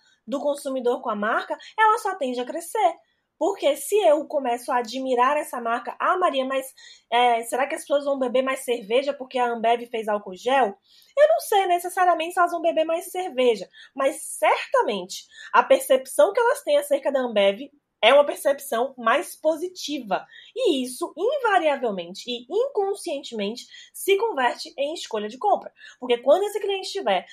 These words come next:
na gôndola, ele vai ter marcas que ele pode escolher e ele tem uma marca que inconscientemente ele tem uma relação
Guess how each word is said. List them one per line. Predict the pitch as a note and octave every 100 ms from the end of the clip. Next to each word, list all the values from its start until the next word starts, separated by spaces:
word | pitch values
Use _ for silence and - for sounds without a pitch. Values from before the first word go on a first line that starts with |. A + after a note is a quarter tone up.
| -
na | G#3+ C4+
gôndola, | D4+ C#4 C4 B3+ B3+ E4+ - _ _ -
ele | B3+ D4 C4
vai | A3+ G3 G#3 D#4 _ _ -
ter | A3+ G#3+ A#3+
marcas | A3 G#3 - F#4+
que | F4
ele | C4
pode | C4 A3
escolher | - D#4 D4 A#3+ F4 - _
e | G4+ F#4+
ele | E4 E4
tem | D#4+
uma | D#4 D#4+
marca | C4 B3+ F4+
que | F4
inconscientemente | E4 E4 E4+ F4 E4+ D#4 C#4 D4+
ele | D#4+
tem | D#4
uma | D4
relação | D#4 C#4+ D4 - C#4